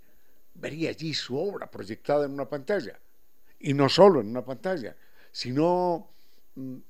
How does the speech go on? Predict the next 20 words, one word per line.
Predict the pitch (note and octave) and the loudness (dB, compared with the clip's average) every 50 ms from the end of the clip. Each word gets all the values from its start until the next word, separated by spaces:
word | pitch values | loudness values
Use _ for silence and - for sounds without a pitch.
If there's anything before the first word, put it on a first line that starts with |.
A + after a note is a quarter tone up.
| - - | -10 -6
en | - C#3 C3+ | -2 0 0
escena. | B2+ - - G#3 G3 C3+ G#2+ - - - - - | 2 6 6 6 6 6 2 -2 -10 -16 -14 -6
Imaginemos | A2+ A#2+ A#2 - - C3+ D3+ F#3 F#3 D3 - | -4 -4 -4 -4 -6 -6 -4 -4 -4 -4 -4
que | - D3 | 2 4
hoy | D#3+ F3 G3 G3+ | 6 6 6 4
podemos, | - - C#3+ D3 D#3 D#3 D#3+ D3+ C3+ C3 A#2 G#2 - - - - - - - - - - - - - - - - | 0 -2 -2 -2 -2 -2 -4 -6 -8 -10 -12 -14 -16 -16 -16 -16 -16 -16 -16 -18 -18 -18 -18 -18 -18 -20 -20 -18
se | - - - A3 | -8 -4 -4 -2
puede, | - A#3+ C4 C4+ F#3 A#2+ | 4 4 4 4 4 0
¿no?, | G2 F#2 - - - - - - - - - - - | -2 -2 -8 -12 -16 -20 -20 -20 -20 -20 -20 -20 -16
llevar | - - C3 A2+ C3+ C#3+ D3+ F3+ F3+ E3+ | -16 -14 -6 0 2 4 4 4 4 4
la | D#3 D3+ D3 | 4 4 4
obra | E3 E3 D#3+ D3 C3 | 4 4 4 2 2
de, | A#2 G#2 G2 F#2 F2 | 2 0 -4 -8 -12
y | E2 - | -12 -12
se | - F2 E2+ | -12 -8 -2
hace, | F2 C#3 F#3 E3 - - - G2+ - - - | 0 0 0 0 -2 -4 -8 -10 -10 -12 -14
se | - - - - F2+ F2 F2+ F#2+ | -14 -12 -12 -12 -10 -10 -8 -2
lleva | G#2+ D3+ E3+ E3+ | 0 2 4 4
la | D3 C3 | 4 4
obra | D3 F3+ F#3 F#3 D#3+ - - - | 2 2 2 0 -6 -8 -8 -12